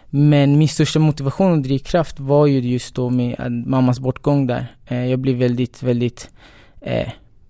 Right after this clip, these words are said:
liksom motiverad och liksom, det var det som var, att göra henne stolt liksom var min, min drivkraft. Eh,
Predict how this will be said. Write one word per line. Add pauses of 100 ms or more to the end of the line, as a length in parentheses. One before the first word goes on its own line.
liksom
motiverad
och
liksom, (440)
det
var
det
som
var, (280)
att
göra
henne
stolt
liksom
var
min,
min
drivkraft. (480)
Eh,